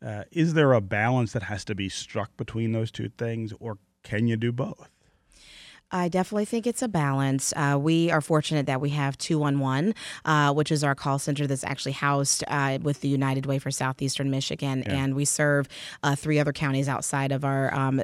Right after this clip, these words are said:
Speaker 2: normal service area as well. And w-, when people call, they could be calling specifically, uh, for housing or specifically for food, but what our, um, operators do, our care coordinators do, is, is still make sure they understand all of the services that are available to them.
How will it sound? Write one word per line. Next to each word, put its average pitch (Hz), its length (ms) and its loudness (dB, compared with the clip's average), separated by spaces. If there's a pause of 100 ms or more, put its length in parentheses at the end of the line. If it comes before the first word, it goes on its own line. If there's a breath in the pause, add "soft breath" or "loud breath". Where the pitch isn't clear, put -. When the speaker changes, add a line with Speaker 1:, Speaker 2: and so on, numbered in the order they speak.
Speaker 2:
normal 143 280 4
service 135 360 0
area 139 300 0
as 135 200 -2
well. 139 340 0 (320 loud breath)
And 143 360 2
w-, 139 180 0
when 147 160 2
people 160 300 -4
call, 160 340 2
they 151 140 2
could 160 160 -2
be 147 100 2
calling 147 480 0 (140 loud breath)
specifically, 151 840 0 (240 loud breath)
uh, 143 160 0
for 143 120 -4
housing 147 440 2
or 139 100 0
specifically 147 640 -2
for 139 180 -6
food, 170 480 2 (280 loud breath)
but 143 360 2
what 156 240 0
our, 147 320 0
um, 139 180 -2
operators 147 640 0
do, 147 320 2
our 139 120 0
care 160 200 2
coordinators 143 560 0
do, 147 220 2
is, 139 300 0
is 135 280 -2
still 165 360 2
make 151 180 2
sure 160 160 0
they 143 140 2
understand 143 480 -2
all 135 180 0
of 156 60 -4
the 151 80 -2
services 147 480 0
that 139 100 0
are 127 120 0
available 131 440 -2
to - 100 -6
them. 190 260 0